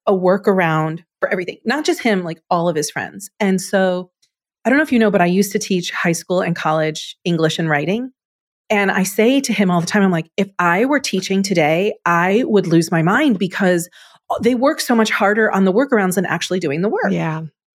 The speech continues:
Speaker 1: And so he and I, you know, kind of have this, like, battle of the philosophies about this. And so I'm going to <laughs> preface everything I'm about to say by saying, "I'm fifty-three. I'm Gen X."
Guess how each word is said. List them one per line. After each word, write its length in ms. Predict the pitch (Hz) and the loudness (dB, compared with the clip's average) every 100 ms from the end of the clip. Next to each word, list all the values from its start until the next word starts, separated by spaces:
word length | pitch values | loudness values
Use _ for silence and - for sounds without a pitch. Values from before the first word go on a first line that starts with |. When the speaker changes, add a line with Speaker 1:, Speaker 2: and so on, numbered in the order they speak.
| _ - | _ -6
Speaker 1:
And 240 | 233 226 | 0 0
so 440 | 220 - 233 214 208 | -2 -2 2 4 4
he 240 | 208 247 | 2 0
and 80 | 247 | 2
I, 220 | 226 214 | 2 2
you 160 | 208 208 | 2 2
know, 100 | 190 | 0
kind 200 | 196 196 | 0 -2
of 60 | |
have 240 | 185 190 180 | 0 0 2
this, 180 | 185 190 | 0 -2
like, 160 | 175 - _ _ _ _ _ _ - | -10 -12 _ _ _ _ _ _ -4
battle 300 | 202 175 180 | 0 2 2
of 100 | 165 | 2
the 260 | 170 160 - _ - | 0 -2 -4 _ -2
philosophies 640 | 202 175 214 - 185 175 | 0 0 -2 -8 -10 -10
about 300 | 185 165 - | -6 -8 -4
this. 200 | 143 - _ _ _ _ | -6 -6 _ _ _ _
And 120 | 226 220 | -4 0
so 220 | 233 - | 0 0
I'm 140 | 208 214 | 2 2
going 240 | 226 240 | 2 2
to 60 | 214 | 0
<laughs> 120 | 214 | 0
preface 320 | - - - | -4 -2 0
everything 300 | 196 202 214 | 0 2 2
I'm 60 | 202 | 2
about 140 | 180 175 | 0 -2
to 60 | |
say 80 | 202 | -4
by 60 | 190 | -4
saying, 180 | 175 170 _ _ - | -8 -14 _ _ -4
"I'm 140 | 185 | -2
fifty-three. 760 | 175 170 175 170 190 233 277 - _ _ _ - | -2 -4 -6 -2 -2 -2 -4 -14 _ _ _ -2
I'm 180 | 196 175 | 0 2
Gen 240 | 175 156 | 0 0
X." 560 | - 233 - - - | -2 -4 -6 -12 -12